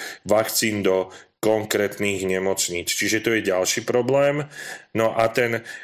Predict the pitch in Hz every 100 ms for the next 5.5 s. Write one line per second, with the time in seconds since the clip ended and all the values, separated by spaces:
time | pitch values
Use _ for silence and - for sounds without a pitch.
0 | - - 120 139 143 123 120 127 127 123
1 | 123 120 117 113 - 107 107 - 123 127
2 | 123 117 117 117 117 113 113 110 117 110
3 | 110 120 - 113 - 117 101 95 95 -
4 | 117 117 123 123 131 120 113 117 113 120
5 | 110 104 - 101 110